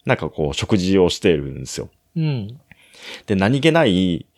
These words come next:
Speaker 2: こう、普通の会話してるんだけど、こう、本当にさ、こう、やばいことやる人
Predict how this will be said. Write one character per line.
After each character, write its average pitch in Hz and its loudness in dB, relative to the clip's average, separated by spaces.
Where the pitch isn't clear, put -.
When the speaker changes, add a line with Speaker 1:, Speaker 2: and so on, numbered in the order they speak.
Speaker 2:
こ 82 -4
う、 - -2
普 - -14
通 135 0
の 131 -2
会 127 2
話 123 2
し - -10
て 143 2
る 90 0
ん 76 -6
だ 73 -8
け 87 -2
ど、 78 0
こ 80 0
う、 - -20
本 - -2
当 202 0
に 185 4
さ、 - -2
こ 82 -2
う、 82 -2
や 101 0
ば 156 2
い 120 0
こ - -6
と - -4
や 82 0
る 80 -2
人 - -10